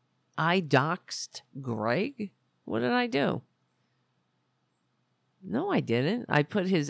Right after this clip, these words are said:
ad-, his address out there? No way. I wouldn't do that. I wouldn't do that. If I did, it was a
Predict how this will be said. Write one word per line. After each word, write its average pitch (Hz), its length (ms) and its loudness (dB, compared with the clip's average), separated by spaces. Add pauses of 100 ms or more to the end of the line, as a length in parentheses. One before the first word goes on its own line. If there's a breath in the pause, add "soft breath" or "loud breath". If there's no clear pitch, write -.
ad-, 147 280 4
his 127 320 2
address 190 520 0
out - 200 -4
there? 320 380 -4 (120)
No 277 160 0
way. 277 320 0 (2000)
I 160 100 -2
wouldn't 175 240 -2
do 135 180 -2
that. 160 260 0 (180)
I 170 120 -2
wouldn't 208 260 0
do 131 160 0
that. 190 300 0 (1300)
If 143 160 -6
I 147 80 0
did, 143 400 2
it 123 160 4
was 120 160 -2
a 120 300 0